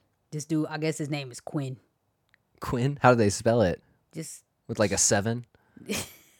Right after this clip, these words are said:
Speaker 1: No, it's just Q U I N N, but I couldn't find it 'cause, like, it's so much other shit right here. Like,
Speaker 2: <laughs>
Speaker 1: the fuck?
Speaker 2: Yeah, I got Rico Nasty.
Speaker 1: Rico Nasty.
Speaker 2: Eric
Speaker 1: Okay.
Speaker 2: Doa.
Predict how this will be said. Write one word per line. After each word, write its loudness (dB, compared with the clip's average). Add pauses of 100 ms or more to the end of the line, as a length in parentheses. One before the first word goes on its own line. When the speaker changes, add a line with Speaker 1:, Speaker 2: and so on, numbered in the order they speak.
(460)
Speaker 1:
No, 2
it's 0
just -8
Q -6
U -4
I -4
N -4
N, -4
but -6
I -2
couldn't -2
find -2
it -10
'cause, -8
like, -10
it's -14
so -8
much -8
other -10
shit -10
right -14
here. -16
Like, -12 (140)
Speaker 2:
<laughs> -20
Speaker 1:
the -16
fuck? -12 (180)
Speaker 2:
Yeah, 2
I 2
got 4
Rico 6
Nasty. 2 (200)
Speaker 1:
Rico -10
Nasty. -16
Speaker 2:
Eric 6
Speaker 1:
Okay. -6
Speaker 2:
Doa. 6